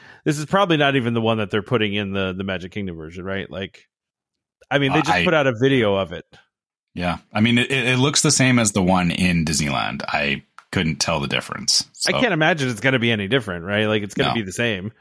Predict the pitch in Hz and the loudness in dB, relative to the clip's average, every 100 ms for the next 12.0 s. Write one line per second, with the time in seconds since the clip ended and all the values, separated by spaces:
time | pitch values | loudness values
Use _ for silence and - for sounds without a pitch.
0 | _ _ _ _ _ 110 110 107 104 101 | _ _ _ _ _ 0 2 4 4 2
1 | 131 139 127 117 139 127 131 147 170 147 | 2 2 0 0 2 4 2 4 4 4
2 | 131 120 117 - 139 123 - 135 131 113 | 2 -2 -6 0 0 0 0 2 4 4
3 | 104 107 101 104 104 107 101 98 95 104 | 4 2 2 0 0 0 0 -2 0 0
4 | 92 92 - - 98 92 - 107 98 95 | 0 -2 -4 -4 -2 -2 -2 0 2 4
5 | 95 87 - 87 - 92 92 - - _ | 2 0 -4 -6 -4 -2 -4 -8 -20 _
6 | _ _ _ - 92 92 160 120 - 170 | _ _ _ -4 0 2 2 2 0 2
7 | 170 - - 190 - 98 82 76 67 78 | 2 2 0 0 0 -2 -2 -4 -4 -6
8 | 110 - 87 107 - _ _ _ - 330 | -8 -4 -4 -4 -8 _ _ _ -2 2
9 | 127 80 - 104 - 85 92 110 - - | 2 -2 -6 -4 -4 -6 -4 -4 -6 0
10 | 107 156 - - 139 - _ _ _ _ | 2 2 -2 -8 -8 -8 _ _ _ _
11 | - 98 143 143 131 131 135 104 87 101 | -14 -4 0 0 0 0 0 -2 -4 -8